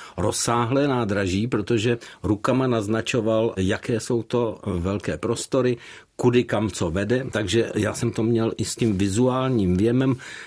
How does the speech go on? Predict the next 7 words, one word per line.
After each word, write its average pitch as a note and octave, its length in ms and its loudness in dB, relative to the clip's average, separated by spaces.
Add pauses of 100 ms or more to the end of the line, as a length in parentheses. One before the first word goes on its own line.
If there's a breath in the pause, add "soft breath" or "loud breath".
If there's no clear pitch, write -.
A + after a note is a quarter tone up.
(160 loud breath)
Navštivte B2 600 -2 (160)
tohleto G2+ 360 0
muzeum, F#2 420 2
které G2+ 300 0
doporučil G2 600 0
Martin F#2+ 380 0
Daneš. F#2 340 0